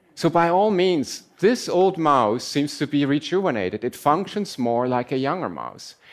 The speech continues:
And it also suggests that there is something not only in young mouse plasma, but in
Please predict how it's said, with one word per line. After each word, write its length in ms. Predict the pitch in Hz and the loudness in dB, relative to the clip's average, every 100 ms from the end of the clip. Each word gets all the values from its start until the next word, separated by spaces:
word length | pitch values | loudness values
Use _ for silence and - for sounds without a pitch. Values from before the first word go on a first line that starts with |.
| - - | -12 0
And 140 | 156 | 2
it 100 | 160 | 2
also 400 | 175 240 262 233 | 2 0 0 -6
suggests 580 | - 135 - 127 117 - | -6 -6 -2 0 0 -2
that 140 | 123 | -2
there 120 | 123 120 | 0 -2
is 100 | - | -4
something 720 | - 190 233 - 123 107 101 _ _ _ _ | 0 0 0 -2 -2 -2 -8 _ _ _ _
not 200 | 151 233 | 2 4
only 340 | 226 175 127 127 | 4 4 2 0
in 340 | 120 110 104 _ | -2 -4 -6 _
young 440 | - 127 123 110 110 | 0 2 2 0 -4
mouse 480 | 98 98 123 247 262 | -8 -2 0 0 -2
plasma, 560 | - 120 98 - 113 110 | -4 -4 -4 -4 -6 -4
but 200 | 120 120 | -4 -4
in 200 | 120 120 | -6 -6